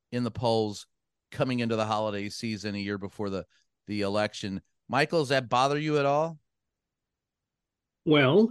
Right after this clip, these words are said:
Speaker 2: you know, you'd wanna see Biden having stronger numbers at this point, were, uh, if you were a Democrat, um, or you believe in democracy, but the
Speaker 1: Democracy?
Speaker 2: the, the, the reality is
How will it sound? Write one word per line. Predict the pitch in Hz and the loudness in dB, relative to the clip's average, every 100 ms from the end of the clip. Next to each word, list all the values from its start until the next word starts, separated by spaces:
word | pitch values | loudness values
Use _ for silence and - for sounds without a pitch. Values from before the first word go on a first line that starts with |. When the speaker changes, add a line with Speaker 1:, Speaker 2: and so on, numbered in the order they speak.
| - | 4
Speaker 2:
you | 147 | 4
know, | 131 147 220 | 4 4 4
you'd | 185 139 | 2 0
wanna | 131 123 151 156 143 | 2 4 4 4 0
see | 127 - 151 151 147 156 143 | -2 -4 -2 2 2 0 -2
Biden | 123 120 147 160 135 | 0 2 6 8 8
having | 139 135 131 135 131 _ | 6 2 0 -2 -4 _
stronger | - - 143 151 147 | -4 6 6 8 6
numbers | 139 139 160 135 | 6 6 4 4
at | 127 | 2
this | 147 139 | 2 0
point, | - 139 139 160 - _ _ _ _ - | -2 0 2 0 -4 _ _ _ _ -4
were, | 127 127 131 135 - - | 2 4 4 0 -6 -16
uh, | 135 135 156 254 403 320 | -10 -8 -8 -8 -10 -6
if | 123 139 | 0 6
you | 135 | 8
were | 127 | 8
a | |
Democrat, | 117 120 127 139 143 170 185 - | 6 4 2 2 2 2 -2 -10
um, | 127 123 127 | -8 -6 -2
or | 117 123 | 0 2
you | 123 | 2
believe | 123 123 120 | 4 4 2
in | 117 113 | 0 -2
democracy, | 107 104 - 143 - 226 | -4 -6 -4 -4 0 -2
but | 160 139 - - _ _ _ _ _ - | 0 0 -2 -10 _ _ _ _ _ 2
the | |
Speaker 1:
Democracy? | 139 131 135 185 175 208 247 233 _ _ - - - - - _ - | 6 6 6 2 2 0 0 -4 _ _ -20 -18 -18 -16 -18 _ 4
Speaker 2:
the, | 147 143 156 - | 8 8 6 -2
the, | 170 147 143 143 - | 2 2 2 -6 -6
the | 170 | 0
reality | 151 185 214 233 220 190 160 | 4 6 8 8 8 8 8
is | 151 131 | 6 4